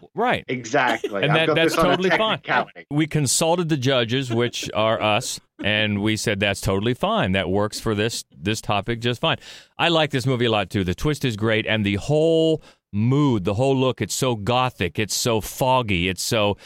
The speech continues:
Speaker 1: you know, big, uh, spooky mansion. The entire tone of it and mood of it leading up to that great twist is, is fantastic. And I, I agree with you. It reminds me a lot of The Innocents.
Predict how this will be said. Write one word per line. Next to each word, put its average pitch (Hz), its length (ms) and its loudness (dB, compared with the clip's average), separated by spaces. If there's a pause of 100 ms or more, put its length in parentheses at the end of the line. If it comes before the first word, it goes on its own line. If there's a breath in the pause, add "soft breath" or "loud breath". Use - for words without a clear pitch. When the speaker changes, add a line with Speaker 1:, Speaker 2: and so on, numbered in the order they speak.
(200 loud breath)
Speaker 1:
you 113 100 -2
know, 95 240 2
big, 110 500 0
uh, 82 80 -6
spooky 123 540 -2
mansion. 107 640 0
The 101 120 2
entire 131 480 0
tone 131 420 -2
of 107 100 -2
it 107 160 -2
and 98 180 0
mood 117 240 2
of 95 120 0
it 92 140 0 (280 loud breath)
leading 127 380 0
up 123 240 0
to 104 340 0 (280 soft breath)
that 95 260 -2
great 104 280 0
twist 95 520 -2
is, 87 280 0 (120)
is 90 180 -2
fantastic. 95 560 -2
And 104 300 0
I, 98 180 0
I 92 140 -2
agree 101 220 0
with 95 120 -4
you. 85 80 0
It 82 80 -2
reminds 92 320 0
me 92 60 0
a 90 60 0
lot 92 120 2
of 90 80 0
The 85 140 0
Innocents. 78 420 -6